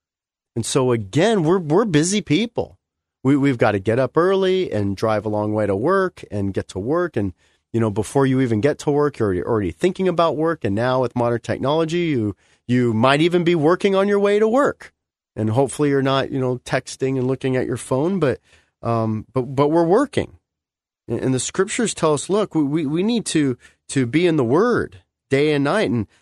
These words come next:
like the Bereans, ex-, not just reading it, but examining the scriptures daily.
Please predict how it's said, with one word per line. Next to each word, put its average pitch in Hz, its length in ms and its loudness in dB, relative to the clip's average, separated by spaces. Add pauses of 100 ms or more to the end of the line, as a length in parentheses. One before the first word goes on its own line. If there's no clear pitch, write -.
like 127 160 0
the - 80 0
Bereans, 135 680 2
ex-, 113 520 -2
not 160 200 0
just - 220 -4
reading 160 420 0
it, 92 160 -2
but 135 120 2
examining 135 720 0
the 107 80 0
scriptures - 680 -8
daily. 131 480 -2